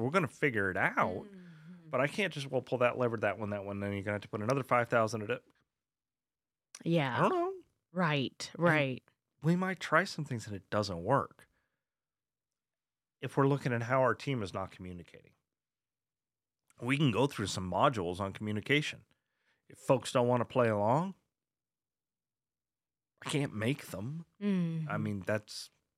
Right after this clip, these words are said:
Speaker 1: not gonna happen.
Speaker 2: Mm-hmm.
Speaker 1: Now, we may have to make some difficult decisions in life.
Speaker 2: Mm-hmm. Yeah.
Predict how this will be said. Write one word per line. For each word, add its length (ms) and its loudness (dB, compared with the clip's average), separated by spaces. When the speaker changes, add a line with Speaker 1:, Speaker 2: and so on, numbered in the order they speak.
Speaker 1:
not 140 -2
gonna 160 0
happen. 400 -4
Speaker 2:
Mm-hmm. 520 0
Speaker 1:
Now, 100 -2
we 100 2
may 160 2
have 180 0
to 80 -8
make 160 -4
some 140 -10
difficult 540 -8
decisions 680 0
in 140 -6
life. 600 -14
Speaker 2:
Mm-hmm. 440 0
Yeah. 280 -2